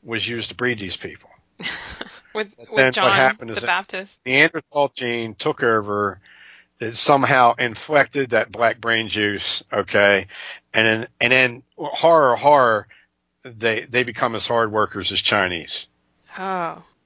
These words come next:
Speaker 1: Okay, and then, th-, then you got the black devil. I, I'm sorry, the white devil. You got the white devil coming out. They, instead of developing science, they develop the pseudoscience of trigonometry,
Speaker 2: Mm-hmm.
Speaker 1: which you can read.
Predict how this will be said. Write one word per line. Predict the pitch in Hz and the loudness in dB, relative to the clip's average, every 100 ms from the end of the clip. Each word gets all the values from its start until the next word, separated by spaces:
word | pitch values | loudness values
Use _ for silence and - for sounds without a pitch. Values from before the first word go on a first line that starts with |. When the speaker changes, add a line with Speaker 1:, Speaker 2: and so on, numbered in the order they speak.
| - | -12
Speaker 1:
Okay, | - 104 101 | 2 2 2
and | 117 113 | -2 -2
then, | 120 131 127 120 104 - - - _ | -2 2 4 2 -4 -18 -20 -20 _
th-, | 123 131 | -8 -2
then | 156 | 0
you | |
got | 143 120 | 2 0
the | 107 | 0
black | 110 95 | -6 -6
devil. | - 82 - _ _ _ _ _ | -10 -14 -16 _ _ _ _ _
I, | 104 - 117 | -8 -4 -4
I'm | 117 | -6
sorry, | - 113 95 | -6 -4 -4
the | |
white | 104 120 113 | 0 0 0
devil. | 85 78 | -6 -6
You | 92 | -2
got | 101 | 0
the | 104 | 2
white | 127 143 | 0 2
devil | 147 143 | 0 -2
coming | - 143 117 | -2 -2 2
out. | 107 107 - - - | 2 2 -2 -18 -8
They, | 117 117 | 0 0
instead | 131 113 151 143 | 0 0 2 4
of | 117 92 - _ | 4 0 -14 _
developing | 120 123 113 95 | -4 -2 -2 -2
science, | 90 - 170 160 104 104 - - _ | -2 4 6 4 2 -4 -14 -16 _
they | - | -6
develop | 113 107 107 101 98 90 _ _ _ _ _ _ - | -4 -2 -2 -2 -4 -6 _ _ _ _ _ _ -8
the | 110 | -4
pseudoscience | - 180 156 117 123 110 98 | 0 2 2 2 2 2 2
of | 110 | -4
trigonometry, | 101 - 143 110 147 139 95 - - - _ _ - | -2 0 2 4 4 4 0 -10 -12 -20 _ _ -20
Speaker 2:
Mm-hmm. | 185 - 175 | -20 -16 -8
Speaker 1:
which | 107 - | -4 -2
you | 123 117 143 | -4 -6 -8
can | 131 _ | -8 _
read. | 104 | -16